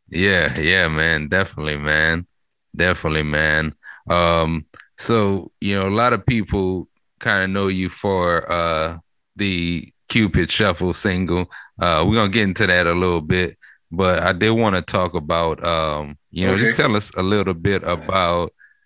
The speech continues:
Speaker 1: how you got started, you know, with music, 'cause I know you, you're kinda like a musical family. Your brother's also a, a music producer as well. Uh, so tell us a little
Speaker 2: Right.
Speaker 1: bit about, you
Speaker 2: Right.
Speaker 1: know, how you got inspired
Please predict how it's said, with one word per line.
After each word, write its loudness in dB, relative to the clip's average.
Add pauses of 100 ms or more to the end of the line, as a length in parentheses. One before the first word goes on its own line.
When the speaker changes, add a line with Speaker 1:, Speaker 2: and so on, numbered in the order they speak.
(120)
Speaker 1:
how -2
you 2
got -2
started, -2
you -8
know, -2
with -2
music, 0
'cause -2
I 2
know 0
you, 0
you're -2
kinda 2
like 0
a -4
musical 0
family. -2
Your 0
brother's 0
also -2
a, -8
a 0
music 0
producer 0
as 0
well. 0 (480)
Uh, 0
so -2
tell 0
us 0
a -2
little 0
Speaker 2:
Right. -2
Speaker 1:
bit -2
about, -2
you -4
Speaker 2:
Right. 0
Speaker 1:
know, -6
how 0
you 2
got 2
inspired 0